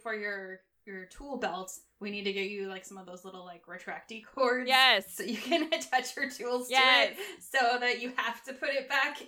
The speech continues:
Speaker 1: in the little
Speaker 2: That's
Speaker 1: pocket it's
Speaker 2: actually
Speaker 1: supposed
Speaker 2: what
Speaker 1: to
Speaker 2: I,
Speaker 1: go in.
Speaker 2: that's all I,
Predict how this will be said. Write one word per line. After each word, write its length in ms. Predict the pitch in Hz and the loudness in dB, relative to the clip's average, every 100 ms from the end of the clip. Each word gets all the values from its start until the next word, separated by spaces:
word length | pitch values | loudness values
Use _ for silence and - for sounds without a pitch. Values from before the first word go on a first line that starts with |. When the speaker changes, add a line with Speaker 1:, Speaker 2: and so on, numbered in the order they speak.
| - | -4
Speaker 1:
in 160 | 247 254 | -2 0
the 100 | 254 | 0
little 240 | 269 277 | 2 2
Speaker 2:
That's 140 | 262 | 2
Speaker 1:
pocket 160 | 269 330 | 2 4
it's 80 | 370 | 4
Speaker 2:
actually 260 | 262 - 285 | 2 -2 2
Speaker 1:
supposed 200 | 285 277 | 4 6
Speaker 2:
what 0 | |
Speaker 1:
to 40 | |
Speaker 2:
I, 100 | 269 | 6
Speaker 1:
go 140 | 269 285 285 | 6 2 2
in. 60 | 339 | 2
Speaker 2:
that's 240 | 269 311 415 | 2 4 4
all 140 | 381 | 6
I, 180 | 285 269 | 4 2